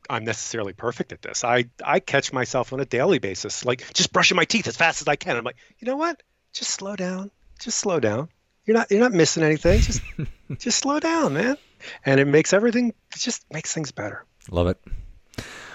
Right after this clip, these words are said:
Speaker 2: Well, Ty, thanks for coming back on. Where can people learn more about you, and how can they take advantage of that fourteen-day trial for On Trajectory?
Speaker 1: Yep. Just go to on trajectory dot com. It's spelled just like it sounds, although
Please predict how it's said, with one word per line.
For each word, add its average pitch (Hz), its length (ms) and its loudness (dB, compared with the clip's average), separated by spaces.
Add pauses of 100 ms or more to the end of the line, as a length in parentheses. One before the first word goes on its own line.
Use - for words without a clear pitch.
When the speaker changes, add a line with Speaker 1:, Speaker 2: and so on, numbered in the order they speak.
(140)
Speaker 2:
Well, - 80 2
Ty, 120 220 8
thanks 117 220 4
for 113 80 4
coming 117 280 4
back 107 240 6
on. 113 320 8
Where 110 260 6
can 113 160 0
people 110 300 4
learn 110 160 8
more 107 160 8
about 104 360 4
you, 117 200 10
and 104 100 2
how 98 140 4
can 104 160 0
they 101 100 6
take - 240 4
advantage 101 480 6
of 95 300 6
that 95 180 6
fourteen-day 98 600 4
trial 101 360 6
for 78 220 2
On 98 160 4
Trajectory? 95 580 4 (640)
Speaker 1:
Yep. - 240 0
Just - 300 0
go 110 160 2
to 107 120 0 (120)
on 123 240 4
trajectory 131 640 2
dot 123 280 0
com. 160 400 0
It's 107 160 -8
spelled 123 380 0
just - 260 -10
like 120 160 -2
it - 80 -8
sounds, 127 440 0
although 104 340 -2